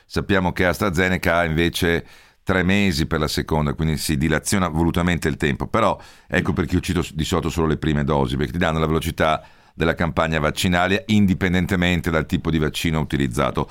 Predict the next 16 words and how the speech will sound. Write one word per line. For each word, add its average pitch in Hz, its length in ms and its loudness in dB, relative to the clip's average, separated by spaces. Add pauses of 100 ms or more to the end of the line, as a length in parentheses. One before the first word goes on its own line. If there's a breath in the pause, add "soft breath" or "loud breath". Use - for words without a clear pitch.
(420 loud breath)
Ehm, 98 440 0 (800)
dicevo, 104 720 2
m-, 92 200 2
New 92 140 4
York 117 280 2
riapre 110 260 2
il 98 60 0
primo 131 200 0
luglio, 147 320 2
però 135 400 0 (800 loud breath)
un 127 300 2
primo 151 240 2
commento, 110 440 0
Marco, 92 340 0
insomma, 113 280 -4
eh, 107 260 -8